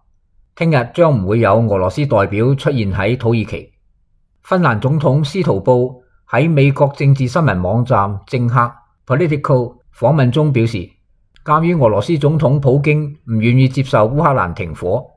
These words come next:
美國總統川普係時候擴大對普京施壓啦。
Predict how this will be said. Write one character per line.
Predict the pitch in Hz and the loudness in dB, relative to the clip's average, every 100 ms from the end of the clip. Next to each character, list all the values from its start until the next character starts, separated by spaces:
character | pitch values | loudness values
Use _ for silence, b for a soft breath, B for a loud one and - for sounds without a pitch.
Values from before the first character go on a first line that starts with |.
| _ _ _ _ - | _ _ _ _ -4
美 | 127 135 | 0 2
國 | 131 | 2
總 | 131 147 | 0 0
統 | 143 139 | 2 0
川 | 156 151 | 0 0
普 | 135 110 147 147 | 2 0 -2 -4
係 | - 107 | -2 -2
時 | 104 87 | -2 -2
候 | 101 98 | 0 0
擴 | - 131 | 0 0
大 | 110 101 | 0 -2
對 | 98 113 113 | -2 -2 -2
普 | - 117 | -2 -2
京 | 135 131 | 0 0
施 | 131 131 | 0 -2
壓 | 113 90 | -2 -4
啦。 | 82 | -6